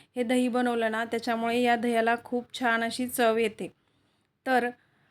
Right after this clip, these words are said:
अगदी घरातल्याच साहित्यामध्ये आणि साध्या सोप्या पद्धतीने तरीही पौष्टिक आणि घट्टसर हे दही कसं बनवायचं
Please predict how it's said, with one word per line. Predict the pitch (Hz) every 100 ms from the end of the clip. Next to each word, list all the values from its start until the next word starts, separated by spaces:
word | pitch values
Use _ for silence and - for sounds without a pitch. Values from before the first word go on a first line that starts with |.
| _
अगदी | - 254 277
घरातल्याच | 247 262 247 240 240 240
साहित्यामध्ये | - 240 214 226 226 226 202 202
आणि | - 220 220 226 247 - _ _ _ _ _
साध्या | - 262 220 233
सोप्या | 233 214 -
पद्धतीने | 226 240 208 208 208 196 202 226 _ -
तरीही | 233 233 233 226 - _ _ _ -
पौष्टिक | 262 262 - 233 233
आणि | - 226
घट्टसर | 226 240 240 233 226 240
हे | 240 240
दही | 226 233 240
कसं | 233 233 240
बनवायचं | 240 214 196 196 208